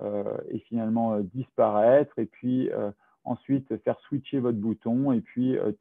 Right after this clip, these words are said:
tirer sur la greffe en bas, sur les fils, pour être sûr que votre bouton ne redescend pas et qu'il est bien, euh, euh, basculé. Ensuite, il faut bien enlever son co-,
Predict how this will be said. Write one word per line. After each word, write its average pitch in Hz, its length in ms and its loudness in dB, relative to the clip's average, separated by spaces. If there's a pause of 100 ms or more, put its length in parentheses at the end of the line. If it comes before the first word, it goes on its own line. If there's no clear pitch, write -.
tirer 151 300 4
sur 123 180 -2
la 117 100 4
greffe 117 320 0
en 117 80 0
bas, 113 300 4 (220)
sur 117 160 -4
les 107 100 0
fils, 139 280 -2 (400)
pour 127 200 2
être 123 100 0
sûr 143 240 -4
que - 80 -4
votre 110 180 -2
bouton 120 280 -2
ne 127 60 2
redescend 117 460 -2
pas 117 240 4
et 110 60 0
qu'il 107 220 -6
est 107 80 0
bien, 120 400 0
euh, 104 180 -2 (380)
euh, 107 80 -2
basculé. 123 680 2
Ensuite, 139 320 -4
il - 40 -20
faut 110 100 -6
bien 127 180 0
enlever 135 360 0
son 127 140 -6
co-, 131 200 -4